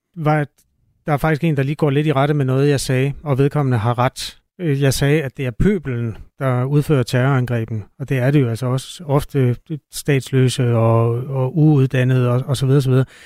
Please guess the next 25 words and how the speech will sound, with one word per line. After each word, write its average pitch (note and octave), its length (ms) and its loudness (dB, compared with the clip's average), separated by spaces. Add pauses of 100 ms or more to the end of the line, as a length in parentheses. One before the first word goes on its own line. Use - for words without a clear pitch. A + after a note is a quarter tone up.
(160)
Men C#3+ 120 -2
der D3+ 60 2
er C#3 60 2
i C#3 60 0
virkeligheden D#3 380 0
også, C3+ 420 -6
selvfølgelig C#3 440 0
også C#3 180 -2
noget B2 260 0 (400)
brain C3+ 220 2
power B2+ 340 -2
bag, B2+ 240 -2
især, A#2+ 340 0 (180)
øh, C#3+ 140 2 (100)
de C#3 120 2 (260)
meget B2+ 220 2
sådan B2+ 180 2
vel C3 240 2 (160)
tilrettelagte, B2 680 -2 (120)
hvis B2+ 140 -10
man C#3 100 -2
kan B2 100 0
bruge B2+ 180 2
det C#3 80 4
ord, B2+ 220 0